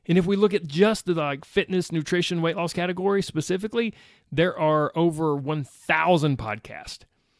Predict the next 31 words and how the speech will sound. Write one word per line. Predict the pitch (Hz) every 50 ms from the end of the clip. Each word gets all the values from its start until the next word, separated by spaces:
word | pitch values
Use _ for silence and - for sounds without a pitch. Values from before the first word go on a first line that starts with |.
| _ _ _ _ _ _ _ _ _ _ -
which | 151 170 165 - 160
makes | 170 175 175 165 - -
being | 147 139 170 185 185 175 139
top | - - 156 175 175 - -
thirty, | - - 160 185 208 170 131 117 131
like, | 135 135 139 120
having | 120 147 170 165 180 170
that | 156 135 - -
top | - 156 160 160 -
thirty | - 156 156 151 135
ranking, | 135 147 165 175 - 156 156 151 151
mean | 160 170 170 160
all | - - 156 170 185 185
that | 170 175 156 156
much | 170 170 165 -
more. | 156 151 156 180 214 247 220 - - - _ _ _ _ _ _ _ _ _ _ _ _ _ _ _ _ -
Not | 190 208 202 -
to | 190
mention, | 175 185 226 254 233 - 208 190 190 202 196 180 - _
let's | - 190 208 -
not | 240 233 226 -
forget, | - 185 160 139 220 240 247 233 208 160
I've | 160 170 165 160 -
said | - - - 202 190
this | 190 190 165
before, | 151 165 - - 214 220 208
there | 190 202 202 208
is | 220 208
no | 214 220 208 185
marketing | 165 170 202 226 208 - 202 196 196 180 156
team. | - 180 175 160 139 120 101 95